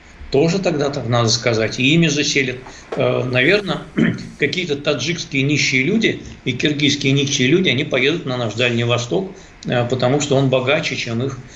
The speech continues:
значит, э, нищий Таджикистан и Киргизстан. Наверно. Но тогда надо об этом тоже объявить.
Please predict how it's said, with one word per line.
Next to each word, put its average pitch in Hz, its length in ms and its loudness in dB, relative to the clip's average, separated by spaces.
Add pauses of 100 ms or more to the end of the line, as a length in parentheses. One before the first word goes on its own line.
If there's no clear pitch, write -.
(160)
значит, 117 400 -2
э, 110 160 2
нищий 117 360 2
Таджикистан 123 720 0
и 113 80 2 (360)
Киргизстан. 120 520 -2 (640)
Наверно. 127 500 2 (380)
Но 123 80 -2
тогда 156 240 2
надо 196 240 2
об 196 100 2
этом 196 240 -2
тоже 220 220 0
объявить. 117 580 0